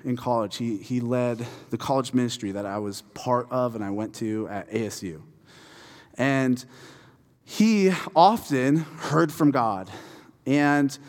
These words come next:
uh, it wasn't weird, usually, but often he'd talk about how he felt like the God,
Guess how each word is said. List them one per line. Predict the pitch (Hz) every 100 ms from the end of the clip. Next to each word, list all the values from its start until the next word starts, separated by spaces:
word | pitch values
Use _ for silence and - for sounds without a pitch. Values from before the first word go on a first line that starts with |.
| - - - -
uh, | 131 135 135 - - _ _ _ -
it | 160
wasn't | 160 180 190 135
weird, | 147 151 117 123 131 - - -
usually, | 113 123 120 113 113 143 - - - _ _ _ _
but | - 131
often | 143 160 160
he'd | 151 135
talk | 139 135
about | 135 127
how | 123
he | 123
felt | - 139
like | 135
the | 127
God, | 117 120 117